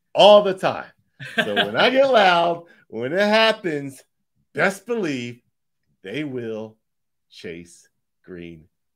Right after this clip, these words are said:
Speaker 1: candles.
Speaker 2: So
Speaker 1: And I
Speaker 2: the,
Speaker 1: went
Speaker 2: the
Speaker 1: from two thousand followers all the way to fifty-three thousand in a matter of s-, two years, and they all are definitely not hexagons.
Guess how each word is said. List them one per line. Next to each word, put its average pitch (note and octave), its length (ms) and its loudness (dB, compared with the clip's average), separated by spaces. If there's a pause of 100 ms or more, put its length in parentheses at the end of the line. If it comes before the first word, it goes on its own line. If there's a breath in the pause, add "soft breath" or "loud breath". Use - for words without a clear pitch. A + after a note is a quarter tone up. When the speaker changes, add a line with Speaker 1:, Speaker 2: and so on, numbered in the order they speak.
Speaker 1:
candles. C#2 520 -20 (280)
Speaker 2:
So A#3 200 -4
Speaker 1:
And A#2 80 -8
I E3+ 140 0
Speaker 2:
the, F3+ 100 0
Speaker 1:
went D3+ 240 -4
Speaker 2:
the - 60 -20
Speaker 1:
from A2+ 360 -10 (200)
two A3+ 280 -8
thousand F3+ 540 -4
followers F3 580 -6 (300)
all D#3+ 260 -2
the E3 60 -8
way D#3+ 160 -6
to B2 120 -6
fifty-three F3 680 -6
thousand B2 560 -4 (240)
in A2+ 120 -8
a A#2 80 -6
matter C3 480 -4
of D#2 340 -12
s-, - 220 -20 (400)
two D#3+ 180 -4
years, G2+ 640 -8 (500)
and G2 240 -12
they F#2 180 -10
all C3+ 640 -2
are E2+ 240 -10 (100)
definitely A2 420 -8
not G2 340 -12 (100)
hexagons. - 720 -20